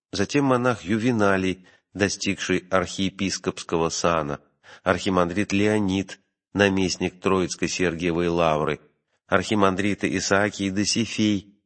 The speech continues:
настоятели Оптиной пустыни, архимандрит Моисей,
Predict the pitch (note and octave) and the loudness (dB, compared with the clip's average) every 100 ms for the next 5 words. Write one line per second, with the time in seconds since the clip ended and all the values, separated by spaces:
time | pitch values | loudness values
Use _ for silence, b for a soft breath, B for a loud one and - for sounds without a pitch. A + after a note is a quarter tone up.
0 | _ F#2 G2 - F#2+ F#2 F2+ F2 F2+ F2+ | _ -2 -2 0 0 0 -2 -2 -2 -4
1 | F2 - E2 D#2 - D#2+ - D2 D2+ D2+ | -6 -4 -4 -4 -6 -8 -8 -6 -6 -8
2 | _ _ B B - F2+ - G2 F2 F2 | _ _ B B -2 -2 0 0 0 0
3 | G2 G2 F#2+ F2+ D#2+ - D2 F2 - | -2 0 0 0 -2 -2 -2 -2 -6